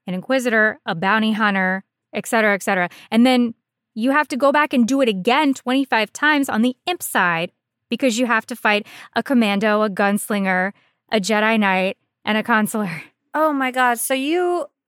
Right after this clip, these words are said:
Speaker 2: have to either run that flashpoint or at least that specific fight fifty times to get that achievement. That is more flashpoints than I have attention span for. And you have that one?
Speaker 1: We did get that one, yep.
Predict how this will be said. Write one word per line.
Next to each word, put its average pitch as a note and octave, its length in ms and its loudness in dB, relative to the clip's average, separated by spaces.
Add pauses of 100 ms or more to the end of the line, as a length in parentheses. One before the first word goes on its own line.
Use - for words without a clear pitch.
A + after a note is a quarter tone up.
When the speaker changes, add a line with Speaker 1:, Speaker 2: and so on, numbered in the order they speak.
(160)
Speaker 2:
have C4+ 300 -2
to C#4+ 220 -6
either B3 260 -2
run A3+ 280 -4
that B3+ 240 -6
flashpoint C4 600 -6
or - 80 -4
at A3 80 -6
least A#3 220 -8
that A3 160 -2
specific G#3+ 420 -10
fight F#3+ 280 -2 (260)
fifty B3+ 280 -4
times G3 600 -6 (180)
to C4 100 -8
get G#3+ 180 -2
that F#3+ 160 -2
achievement. F#3 380 -10 (460)
That F4 160 2
is B3 340 0 (220)
more D4 200 0
flashpoints B3+ 520 -2
than A#3+ 120 -6
I A3+ 40 -2
have G#3+ 160 -2
attention G3 380 -8
span F3+ 280 -4
for. E3+ 280 -6
And A3+ 100 -2
you C4 60 0
have C#4 200 0
that D#4+ 160 -4
one? F4+ 180 -6 (680)
Speaker 1:
We G3+ 200 -2
did A3+ 220 0
get C#4+ 200 -2
that B3 200 0
one, G3 260 0
yep. G#3 360 -2